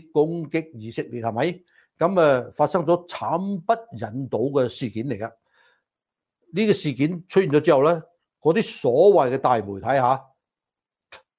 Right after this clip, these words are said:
幾乎全部都冇深入去報道呢一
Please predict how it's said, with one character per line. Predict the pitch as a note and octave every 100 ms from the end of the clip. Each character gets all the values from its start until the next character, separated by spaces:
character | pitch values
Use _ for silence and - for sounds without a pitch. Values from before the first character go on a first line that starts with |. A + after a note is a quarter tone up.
| _ _ _ _ -
幾 | A#3 A3
乎 | B2+ A#2
全 | - A#2+ A#2 C3 A#2+
部 | D#3 D3+
都 | G#3
冇 | D3 D3+
深 | D3+ G3
入 | G3
去 | F3+ C3 C3 C#3+ C#3+ -
報 | C3 C#3+
道 | C#3 B2 A#2
呢 | B2
一 | F3+